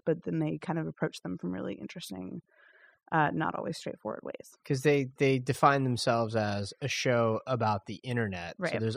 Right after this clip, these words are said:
Speaker 2: always some kind of internet connection to the
Speaker 1: Right.
Speaker 2: piece. What's the internet connection to the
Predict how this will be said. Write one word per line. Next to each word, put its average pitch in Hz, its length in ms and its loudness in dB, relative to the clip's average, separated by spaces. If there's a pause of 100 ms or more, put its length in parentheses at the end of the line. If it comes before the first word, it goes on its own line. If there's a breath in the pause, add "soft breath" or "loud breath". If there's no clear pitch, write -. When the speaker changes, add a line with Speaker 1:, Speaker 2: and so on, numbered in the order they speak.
Speaker 2:
always 131 420 6
some 120 200 0
kind 107 360 -2
of 101 240 -6 (260)
internet 120 460 2
connection 104 640 -6
to 185 60 -6
the 165 80 0
Speaker 1:
Right. - 160 -4
Speaker 2:
piece. 104 420 -8
What's 123 360 0
the 139 220 -4
internet 135 380 4
connection 120 500 -2 (100)
to 120 340 2 (100)
the 104 320 -2